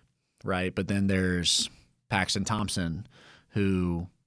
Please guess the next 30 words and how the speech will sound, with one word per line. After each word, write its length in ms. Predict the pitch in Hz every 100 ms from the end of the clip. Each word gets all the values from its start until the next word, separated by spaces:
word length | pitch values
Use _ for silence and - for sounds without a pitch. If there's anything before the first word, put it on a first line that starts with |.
| _ _ -
power, 400 | 117 107 104 101 -
his 160 | 98
power 280 | - 104 101
increased. 600 | 98 117 117 107 104 -
You 160 | 98 92
know, 80 |
he 80 | 90
had, 220 | 95 107 101
he 100 | 104
had 240 | 107 110
the 60 | 98
pitch 220 | 110 -
ability 360 | 98 98 98
and 100 | 98
the 40 | 95
ability 320 | 82 95 92
to 60 | 90
execute, 480 | 92 - 95 98
and 120 | 92 87
power 220 | 95 95
kind 180 | 98 92
of 80 |
increased. 480 | 80 95 95 95 101
So 100 | 101
he 100 | 92
got 140 | 98 95
to 40 |
sign 340 | - 98 92 92
as 160 | 87
a, 220 | 90 87